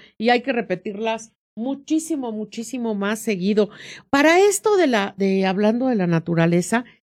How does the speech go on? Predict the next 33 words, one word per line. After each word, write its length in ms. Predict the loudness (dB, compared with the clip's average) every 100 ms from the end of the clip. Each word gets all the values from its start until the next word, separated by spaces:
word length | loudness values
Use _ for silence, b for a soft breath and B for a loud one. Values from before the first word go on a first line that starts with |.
| b _
y 400 | -2 0 0 2
ya 140 | 0
que 100 | 0
vieron 200 | 0 0
nuestro 200 | -4 -6
video 260 | -4 -2 -2
de 80 | -4
Tierra 260 | -4 -4 -4
de 100 | -4
Canes, 320 | -6 -6 -10 B B -4
pues 300 | -2 -2 -8 _ -6
sí 380 | 2 4 2 0
hay 140 | 0
promoción 680 | 2 0 0 0 2 2 2
del, 580 | 2 2 2 -2 -4 -2
de, 280 | 0 0 0
¿es 160 | -4
Buen 260 | -2 -2 -2
Fin 240 | -4 -6
o 140 | -8 -6
qué 120 | -8
es? 200 | -8 _ _ _ _ _ -12
Buen 280 | -6 -6 -4
Fin, 360 | -2 -2 -4 b b b
quince 320 | 0 0 0
por 180 | -2 -2
ciento 280 | 0 0 0
de 100 | 0
descuento 560 | -2 -2 -2 0 -2
en 100 | 0 -2
el 100 | -2
Hotel 320 | -2 -2 -2
Campestre. 800 | -2 -2 0 0 0 -4 -4